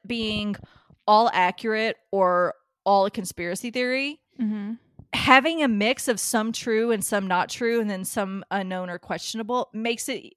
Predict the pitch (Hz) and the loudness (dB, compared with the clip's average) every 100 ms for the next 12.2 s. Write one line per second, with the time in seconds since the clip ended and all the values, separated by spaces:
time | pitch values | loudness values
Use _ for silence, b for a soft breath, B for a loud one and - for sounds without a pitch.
0 | _ 226 226 214 214 208 208 185 185 - | _ 0 0 0 0 0 -2 -4 -8 -6
1 | 196 175 165 - 50 - - 208 165 - | -6 -6 -12 -14 -14 -18 -8 -6 -6 -10
2 | - 269 311 - 285 311 277 254 226 247 | 0 4 4 4 2 2 2 0 0 0
3 | 240 202 202 196 - 190 190 - 165 214 | 0 -2 -4 -8 -8 -6 -6 -6 -10 -4
4 | 220 330 - - - 135 - - _ 240 | -2 0 -4 -8 -10 -10 -14 -18 _ -8
5 | 294 330 170 - 262 285 277 262 254 214 | 0 2 0 -2 0 2 4 4 4 4
6 | 294 294 - 247 247 254 233 196 202 220 | 2 2 -2 0 -2 -4 -4 0 0 2
7 | 254 269 233 220 214 220 214 208 220 190 | 2 2 0 0 -2 -2 0 0 -2 -2
8 | 233 - 262 214 - 202 214 226 - 226 | -4 -2 -4 -4 -2 0 0 -2 -4 -6
9 | 226 170 190 180 180 - 180 - 180 185 | -6 -4 -4 -4 -8 -10 -8 -10 -6 -6
10 | 156 170 170 160 151 - 170 165 247 254 | -4 -6 -4 -6 -8 -8 -10 -4 -2 -2
11 | 254 302 - _ 185 185 277 190 - - | -4 -6 -12 _ -8 -4 -4 -4 -10 -12
12 | - | -12